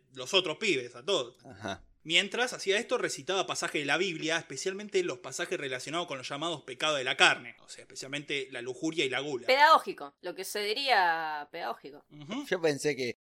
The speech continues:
Speaker 2: la carne después de tres meses en el freezer se echa a perder.
Speaker 1: Claro.
Speaker 3: La carne de Cristo se echa a perder.
Speaker 1: <laughs>
Speaker 2: Claro.
Speaker 1: Más o menos una cosa así, porque fue durante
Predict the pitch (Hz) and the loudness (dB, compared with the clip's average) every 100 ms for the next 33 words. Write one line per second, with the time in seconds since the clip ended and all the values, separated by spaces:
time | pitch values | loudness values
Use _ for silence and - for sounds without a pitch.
0 | _ - 147 - 185 202 190 170 185 190 | _ -6 -6 0 2 4 4 2 6 6
1 | 190 170 170 185 165 175 165 156 185 196 | 6 4 4 2 0 0 0 0 4 4
2 | 180 175 147 175 - 180 - 143 170 160 | 6 6 6 2 8 8 8 4 6 6
3 | - - - - - - - - - - | 6 8 12 12 8 4 0 0 2 2
4 | - - 196 165 - 262 277 254 220 220 | -2 0 6 10 10 10 8 6 4 2
5 | 160 - 170 165 196 - 214 208 208 226 | -2 -2 -10 -8 -6 -2 -2 -2 0 2
6 | - 208 - 185 147 156 151 185 135 - | 4 2 2 -2 -2 -6 -6 -10 -12 -10
7 | - - 127 110 139 - 175 202 165 170 | -8 -6 -8 -10 -14 -12 -10 -8 -6 -4
8 | 190 226 269 147 131 190 233 151 139 139 | -6 -8 -10 -12 -4 -2 -2 -4 -8 -10
9 | 139 139 | -12 -18